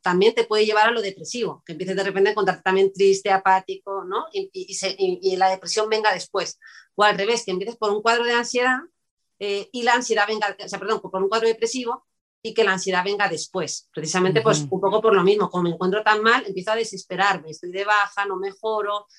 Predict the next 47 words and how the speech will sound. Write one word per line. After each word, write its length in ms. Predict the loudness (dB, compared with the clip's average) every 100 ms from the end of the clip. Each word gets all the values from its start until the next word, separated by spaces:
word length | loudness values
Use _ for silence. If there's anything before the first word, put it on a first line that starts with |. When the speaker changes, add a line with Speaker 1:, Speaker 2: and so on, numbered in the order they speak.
| _ _
Speaker 1:
y 100 | -8
eso 140 | -6 -4
empieza 220 | -4 -6
a 40 |
generarme 380 | -6 -6 -4 -4
también 360 | -4 -2 -4 -6
ansiedad. 460 | -8 -8 -8 -8 -8 -10
Es 140 | -8 -2
decir, 180 | -2 -2
que 200 | -4 -4 _ _
es 160 | 2
muy 140 | 4 4
frecuente 400 | 2 0 0 0
que 60 | 0
aparezcan 420 | 0 -2 -2 0
a 80 | 0
la 140 | -2
vez 160 | -8 _ _
o 320 | 0 0 0 -6 _ _
que 80 | -6
aparezcan 400 | -4 -4 -2 -2
consecutivamente 1080 | -2 -6 -8 -6 0 0 0 -4 -6 -10 -12 _ _ _ _
y 260 | -12 -6 -2
en 100 | -2
el 120 | 0
tiempo 420 | 0 2 2 0 -6 -8
terminan 300 | -2 0 0
apareciendo 420 | -2 -6 -10 -6
a 40 | -6
la 100 | -6
vez. 140 | _ _ _ _ _ -20 -12 2
Speaker 2:
Y 100 | 4
uno 160 | 6
puede 220 | 6 4
salir 280 | 6 6 6
de 60 | 4
esos 200 | 2 0
cuadros 400 | 2 4 4 4
de 60 | 2
depresión 500 | 2 -2 -2 -2 -2
y 60 |
ansiedad 400 | -2 -2 0 0 -2
sin, 380 | -2 -2 -4
sin 200 | -6 -6 -4
ansiolíticos, 760 | -2 0 2 0 -2 -4 -4
sin 220 | -2 -2
tratamiento 720 | -2 -2 -2 0 0 0 0